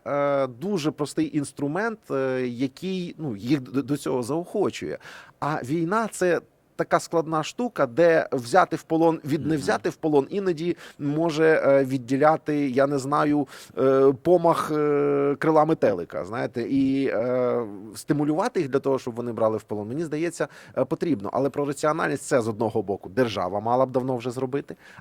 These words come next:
Speaker 1: а з іншого боку у нас є дуже багато людей, які виходять на акції в підтримку військовополонених.
Speaker 2: Мгм.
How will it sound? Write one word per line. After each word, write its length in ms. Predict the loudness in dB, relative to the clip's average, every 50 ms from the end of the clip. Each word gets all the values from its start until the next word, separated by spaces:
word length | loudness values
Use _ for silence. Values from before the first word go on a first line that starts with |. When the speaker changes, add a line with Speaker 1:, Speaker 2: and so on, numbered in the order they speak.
| -4 -2
Speaker 1:
а 120 | -2 0
з 120 | 0 0
іншого 320 | -2 -2 -4 -8 -8 -8 -8
боку 300 | -6 -6 -6 -6 -6 -8
у 80 | -8
нас 240 | -6 -6 -6 -6 -6
є 60 | -6
дуже 200 | -6 -4 -6 -4
багато 340 | -4 -4 -4 -4 -4 -4 -6
людей, 260 | -6 -6 -4 -4 -4
які 220 | -4 -6 -6 -6 -8
виходять 400 | -8 -6 -6 -4 -2 -2 -2 -2
на 120 | -4 -4 -2
акції 480 | -2 -2 -2 -4 -6 -8 -8 -6 -6 -8
в 60 | -8
підтримку 540 | -10 -14 -14 -8 -4 -4 -4 -2 -4 -6 -6
військовополонених. 1000 | -6 -8 -8 -6 -4 -4 -4 -4 -4 -4 -4 -4 -4 -6 -8 -10 -12 -14 -18 -18
Speaker 2:
Мгм. 320 | -18 -18 -18 -18 -20 -20